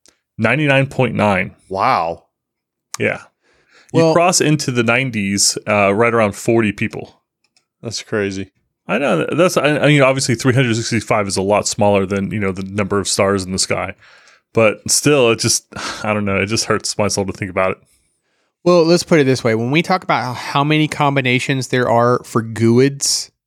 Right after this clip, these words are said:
Speaker 3: it's a number with twelve commas. <laughs> I don't even know how to pronounce the number.
Speaker 2: Yeah, 'cause once you go past ten commas or nine commas, you're, you're already past decas.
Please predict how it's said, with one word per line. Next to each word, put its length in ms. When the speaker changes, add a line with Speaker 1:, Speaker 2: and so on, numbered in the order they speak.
Speaker 3:
it's 140
a 80
number 420
with 280
twelve 440
commas. 640
<laughs> 1700
I 120
don't 220
even 280
know 160
how 160
to 60
pronounce 400
the 100
number. 480
Speaker 2:
Yeah, 200
'cause 220
once 200
you 100
go 160
past 440
ten 440
commas 600
or 120
nine 360
commas, 480
you're, 360
you're 180
already 200
past 420
decas. 560